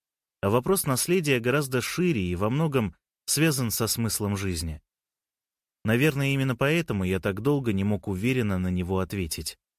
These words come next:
В русском языке наследник образуется от слова «наследие». Означает ли наличие у человека детей, что он оставил наследие?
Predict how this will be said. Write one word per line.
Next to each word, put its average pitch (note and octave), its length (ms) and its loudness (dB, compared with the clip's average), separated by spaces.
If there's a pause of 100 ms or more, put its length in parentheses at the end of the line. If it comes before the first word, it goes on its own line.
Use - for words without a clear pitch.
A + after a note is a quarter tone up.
(720)
В G2 100 -2
русском D3+ 320 0
языке C3 400 0
наследник C3+ 640 0
образуется G#2 640 0
от F#2+ 80 -2
слова A#2 480 0 (280)
«наследие». G#2 720 -2 (920)
Означает B2+ 500 2
ли C#3+ 100 0
наличие C3+ 480 2
у B2 60 2
человека B2+ 480 2
детей, A2 460 0
что A2+ 300 -2
он A2+ 100 2
оставил A#2+ 440 0
наследие? A#2+ 640 -2